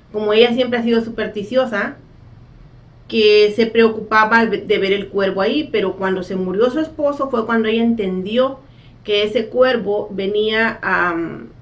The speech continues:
quizás de alguna manera a tratar de,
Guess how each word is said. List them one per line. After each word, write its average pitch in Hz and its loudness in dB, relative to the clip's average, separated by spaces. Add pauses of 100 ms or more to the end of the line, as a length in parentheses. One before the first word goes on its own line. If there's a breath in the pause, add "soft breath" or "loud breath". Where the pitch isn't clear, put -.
(200)
quizás 220 2
de 226 2
alguna 226 2
manera 226 2
a 190 -2
tratar 196 -2
de, 185 0